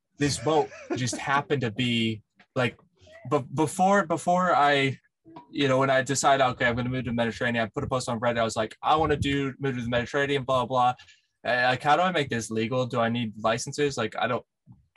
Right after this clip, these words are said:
Speaker 1: how do you buy a boat? Do you need to insure it?" Like, I didn't know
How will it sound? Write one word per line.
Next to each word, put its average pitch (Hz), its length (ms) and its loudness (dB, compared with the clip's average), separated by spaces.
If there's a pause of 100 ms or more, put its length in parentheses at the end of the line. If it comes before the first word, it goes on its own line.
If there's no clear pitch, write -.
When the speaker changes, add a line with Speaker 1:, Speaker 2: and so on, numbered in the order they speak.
(380)
Speaker 1:
how 117 160 0
do 123 80 -4
you 117 80 -2
buy 113 200 2
a 110 60 -2
boat? 147 300 2
Do 120 100 -6
you 113 80 -4
need 113 180 -4
to 110 300 -2 (280)
insure 143 340 0
it?" 131 60 0
Like, 120 200 0
I 127 80 0
didn't 131 160 -2
know 117 300 0